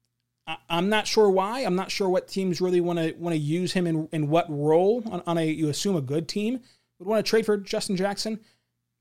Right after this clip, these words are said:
but that's something to monitor moving forward. And then Darius Miller. Darius Miller is a solid shooter. That's really his only true N B A trait is shooting. But beyond that,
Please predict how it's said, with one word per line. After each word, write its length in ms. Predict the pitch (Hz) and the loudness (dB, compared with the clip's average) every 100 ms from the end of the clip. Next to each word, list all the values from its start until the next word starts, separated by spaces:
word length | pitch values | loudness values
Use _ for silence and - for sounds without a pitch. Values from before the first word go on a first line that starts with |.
| _ - | _ -8
but 180 | 180 196 | -2 2
that's 240 | 220 190 | 2 2
something 260 | 262 226 214 | 0 2 2
to 60 | |
monitor 360 | 202 160 135 147 | 2 0 -2 -2
moving 180 | 143 135 | -2 -4
forward. 320 | 151 - - _ _ _ _ _ _ _ _ 170 | -6 -10 -14 _ _ _ _ _ _ _ _ 0
And 100 | 226 | 2
then 160 | 226 | 2
Darius 420 | 180 226 294 302 | 4 2 4 2
Miller. 360 | 254 285 180 151 151 143 | 2 2 -2 -6 -10 0
Darius 440 | 180 254 311 - | 2 4 2 2
Miller 400 | 233 294 208 185 | 2 2 0 0
is 140 | 165 | 0
a 260 | 175 165 156 _ - | 2 2 0 _ -6
solid 420 | - 151 202 220 | -4 0 0 0
shooter. 280 | - 226 226 | 0 2 2
That's 140 | 196 | 2
really 140 | 196 180 | 2 2
his 100 | 190 | 2
only 200 | 190 151 | -2 -2
true 500 | - - 208 208 190 | -6 -2 0 2 2
N 120 | 185 | 2
B 140 | 165 | 2
A 100 | 151 | 0
trait 360 | - - 220 160 | -2 0 0 0
is 100 | 156 | -2
shooting. 460 | - 226 196 139 - _ _ - | -2 -2 -4 -8 -10 _ _ -8
But 100 | 185 | -2
beyond 400 | 185 226 294 185 | 0 2 2 0
that, 320 | 147 - | -2 -6